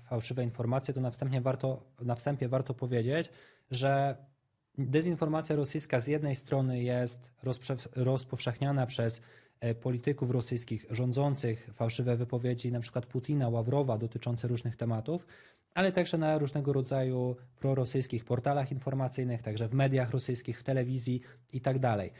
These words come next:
Natomiast oczywiście, jeżeli mówimy o dezinformacji rosyjskiej, która jest kierowana przeciwko Polsce, no to tutaj sytuacja wygląda trochę inaczej, no bo choć docierają do nas te wypowiedzi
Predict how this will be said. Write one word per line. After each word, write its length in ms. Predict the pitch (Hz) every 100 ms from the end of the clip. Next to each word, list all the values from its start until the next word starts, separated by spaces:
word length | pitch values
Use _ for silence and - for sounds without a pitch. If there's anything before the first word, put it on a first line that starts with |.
| - _
Natomiast 520 | 123 120 190 131 104
oczywiście, 460 | 117 - 160 151 110
jeżeli 260 | 107 135
mówimy 280 | 147 131 131
o 40 | 127
dezinformacji 640 | 127 131 123 123 131 -
rosyjskiej, 580 | 120 117 143 135 120 - - _
która 260 | - 156
jest 140 | 127 -
kierowana 400 | 123 113 139 123
przeciwko 400 | - - - 120
Polsce, 340 | 123 120 151
no 100 | 139
to 100 | 139
tutaj 240 | 131 143
sytuacja 360 | 139 - 135 131
wygląda 360 | 123 127 131 123
trochę 280 | 131 120
inaczej, 400 | 123 120 113 165 190 - - -
no 60 |
bo 280 | 196 196 190 - _ _
choć 240 | - 165
docierają 580 | 151 170 175 165 165 156
do 100 | 135
nas 160 | 131 123
te 100 | 123
wypowiedzi 640 | 127 135 127 139 127 113